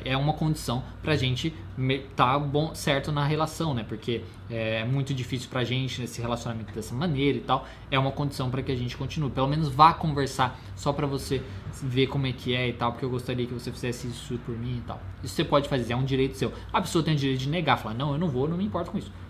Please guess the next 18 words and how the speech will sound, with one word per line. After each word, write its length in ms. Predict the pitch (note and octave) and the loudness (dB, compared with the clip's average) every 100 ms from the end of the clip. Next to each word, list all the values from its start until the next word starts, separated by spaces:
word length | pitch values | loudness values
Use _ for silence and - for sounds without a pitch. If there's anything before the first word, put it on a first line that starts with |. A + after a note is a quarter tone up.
| - | -12
Ok, 300 | G#2 - A2 - | -10 -6 -8 -6
mas 160 | A#2+ B2 | -4 -2
é 40 | |
um 40 | |
direito 280 | B2+ A#2+ A#2 | 0 0 -2
seu 100 | B2+ | -2
de 80 | A#2 | -4
você 180 | A2+ A#2+ | -4 -4
pedir 300 | A#2 A2 A2+ - - - - - - - | -4 -4 -8 -10 -12 -14 -12 -14 -14 -8
pra 120 | - | -4
pessoa 400 | B2 A#2+ - A2 | -2 -4 -6 -8
isso, 240 | G#2 - - | -8 -10 -14
tá? 80 | - - - - | -14 -14 -14 -6
Espero 260 | - B2 | 0 0
ter 140 | A#2+ B2 | 2 0
respondido. 400 | A#2+ C#3+ B2+ - - - - - | 0 -4 -6 -8 -12 -12 -12 -2
Bom, 100 | - | 4
pessoal, 400 | A3+ G#3 D3 - | 6 8 8 6